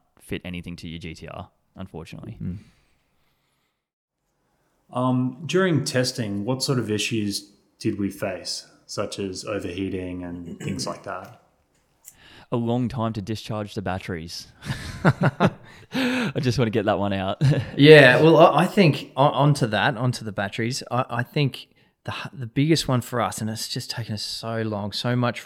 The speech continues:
Speaker 2: test riding, real world riding, was getting the, the battery percentage right, getting the S O C
Speaker 1: Yeah.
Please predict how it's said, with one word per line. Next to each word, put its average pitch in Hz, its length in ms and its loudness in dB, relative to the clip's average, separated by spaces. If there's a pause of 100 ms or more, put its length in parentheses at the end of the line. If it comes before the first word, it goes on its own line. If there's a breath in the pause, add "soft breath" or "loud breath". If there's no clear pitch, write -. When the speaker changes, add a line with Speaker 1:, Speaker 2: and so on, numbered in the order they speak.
(160)
Speaker 2:
test - 300 -6
riding, 98 260 -2
real 107 160 -2
world 104 200 -4
riding, 101 300 -2
was 104 180 -6 (360 loud breath)
getting 139 340 4
the, 110 280 2
the 98 80 -8
battery 104 440 -4 (460)
percentage 110 520 -2
right, 104 320 -2
getting 120 220 -2
the 110 160 -2
S 110 180 -4
O 110 120 -2
C 110 340 -2
Speaker 1:
Yeah. 110 200 -4